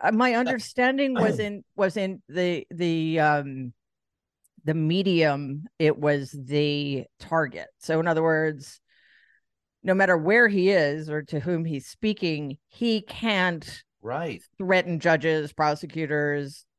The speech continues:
Speaker 2: Witnesses.
Speaker 1: potential witnesses, potential jurors. So even if it's at a rally, he still can't do that because,
Speaker 2: Right.
Speaker 1: you know,
Speaker 2: But that
Speaker 1: people
Speaker 2: would be
Speaker 1: pay
Speaker 2: the
Speaker 1: attention.
Speaker 2: most likely place for him to do it. I mean,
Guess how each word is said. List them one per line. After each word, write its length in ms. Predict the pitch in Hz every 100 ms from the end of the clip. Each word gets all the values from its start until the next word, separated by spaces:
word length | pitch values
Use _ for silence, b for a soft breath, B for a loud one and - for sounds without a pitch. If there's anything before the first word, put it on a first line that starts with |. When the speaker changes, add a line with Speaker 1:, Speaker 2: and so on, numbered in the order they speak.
| _
Speaker 2:
Witnesses. 260 | 107 120 143
Speaker 1:
potential 460 | 165 151 165 151
witnesses, 1000 | 147 160 160 160 156 160 151 156 151 147 -
potential 480 | 151 156 147 156
jurors. 800 | 143 143 147 147 143 143 139 131 - b b b b b
So 180 | 180 175
even 260 | 214 214 190
if 140 | 185
it's 160 | 175 175
at 80 |
a 80 | 156
rally, 440 | 135 156 156 131 127
he 160 | 151
still 200 | 135 175
can't 220 | 156 123 107
do 100 | 95
that 200 | 87 -
because, 160 | - 131
Speaker 2:
Right. 340 | 165 220 226 -
Speaker 1:
you 100 | 170
know, 100 | 127 - -
Speaker 2:
But 140 | 151
that 100 | 170
Speaker 1:
people 60 | 226
Speaker 2:
would 140 | 240
be 60 | 156
Speaker 1:
pay 60 | 131
Speaker 2:
the 60 |
Speaker 1:
attention. 260 | - - 208
Speaker 2:
most 260 | 196 110 147
likely 480 | 147 202 160 139
place 400 | 127 - 151 147 -
for 140 | 127
him 240 | 135 123 92
to 80 |
do 340 | 78 123 156 165
it. 160 | - -
I 100 | 120
mean, 320 | 127 117 92